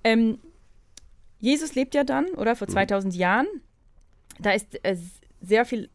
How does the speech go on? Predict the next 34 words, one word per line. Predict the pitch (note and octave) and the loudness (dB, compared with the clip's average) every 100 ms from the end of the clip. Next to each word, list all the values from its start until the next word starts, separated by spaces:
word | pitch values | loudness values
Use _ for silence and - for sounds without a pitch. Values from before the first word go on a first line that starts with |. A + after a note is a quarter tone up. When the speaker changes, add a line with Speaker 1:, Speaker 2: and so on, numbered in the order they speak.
| _ | _
Speaker 1:
hebräisches | F#3+ F3+ F#3+ G3 D4 - - | -8 -4 0 2 0 -4 -2
Denken, | A#3+ C4+ A#3+ | 0 0 -2
jüdisches | A3+ C4+ C4+ - | -2 -6 -8 -2
Denken | A#3+ C4+ C4 | -2 -2 -4
und | G#3+ | -4
dann | G#3+ B3 C4+ B3+ | -2 0 -2 -2
kommt | A#3+ A3+ | -4 -2
ja | |
hier, | A3 G#3+ A3+ A#3 - - - - | -4 -2 -2 -2 -6 -20 -20 -20
die | - G3+ | -6 -4
sind | G3+ | -2
ja | F#3 | -2
besetzt | F3+ E3+ B3 - - - - | -2 -4 -4 -6 -14 -16 -20
von | - G#3 | -8 -4
den | F#3+ | -4
Römern | F#3+ A3+ C4+ C#4+ F#4+ | 0 0 2 0 -4
und | A#3+ A#3 - - _ _ | -4 -6 -6 -20 _ _
das, | G#3 G3+ | -6 -4
dieses | G#3 F#3 G3 A3 | -6 -8 -8 -4
römische | C#4+ D4 B3 | -2 -2 -2
Denken, | G3+ E3+ - D#3 E3+ D3+ _ _ _ _ _ | -4 -4 -6 -10 -12 -16 _ _ _ _ _
das | - F#3+ | -8 2
nimmt | C4 D4 | 2 2
ja | D4 | 0
Einzug | F3+ F3+ - D#3+ | -2 -4 -6 -8
in | D#3 | -8
die | D#3 | -8
Bibel, | E3+ - - _ | -10 -10 -12 _
durch | A3 B3+ C4+ - | -2 0 -2 -8
vor | - E3+ | -6 -2
allem | F#3+ | -2
ja | G3 | -2
auch | - - | -6 -6
Paulus, | E3+ G3+ E4+ - - | -4 -2 -4 -8 -12